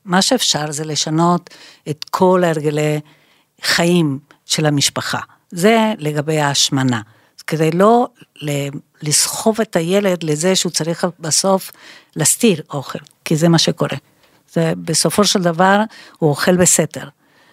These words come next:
אז, אז אנחנו, מ-, מ-, בראייה של מה שאני קוראת הטיפיקל אנורקסיה, שזה אנורקסיה שבאה מ-, מעודף משקל, אה, לא להיות עסוקים בירידה במשקל.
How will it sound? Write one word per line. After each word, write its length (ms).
אז, 380
אז 200
אנחנו, 440
מ-, 100
מ-, 280
בראייה 800
של 160
מה 140
שאני 320
קוראת 400
הטיפיקל 520
אנורקסיה, 540
שזה 400
אנורקסיה 500
שבאה 480
מ-, 340
מעודף 440
משקל, 540
אה, 180
לא 300
להיות 400
עסוקים 840
בירידה 840
במשקל. 500